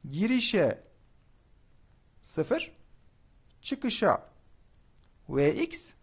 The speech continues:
sonra da I X hesapla. Çıkışa V X yaparken ne olacaktı? R L yok olacaktı ve R K da yok olacaktı. Burada yine ufak bir hata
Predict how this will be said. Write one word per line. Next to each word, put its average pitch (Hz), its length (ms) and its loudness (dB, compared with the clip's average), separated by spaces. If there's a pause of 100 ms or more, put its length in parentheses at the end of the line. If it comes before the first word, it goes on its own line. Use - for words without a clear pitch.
(160)
sonra 165 380 -2
da 320 280 -2
I 190 160 2
X 214 140 -6
hesapla. - 380 -6 (1600)
Çıkışa 285 360 4
V 277 160 6
X 285 160 0
yaparken 233 480 4
ne 233 40 4
olacaktı? 156 480 2
R 156 320 4
L 285 280 2 (120)
yok 165 460 4 (180)
olacaktı 101 720 -6 (340)
ve 175 140 0
R 185 240 6
K 131 260 4
da 90 80 -2
yok 98 300 -6 (140)
olacaktı. - 520 -12 (340)
Burada - 200 -10
yine 139 120 -8
ufak - 340 -6
bir 185 200 -4 (360)
hata - 560 0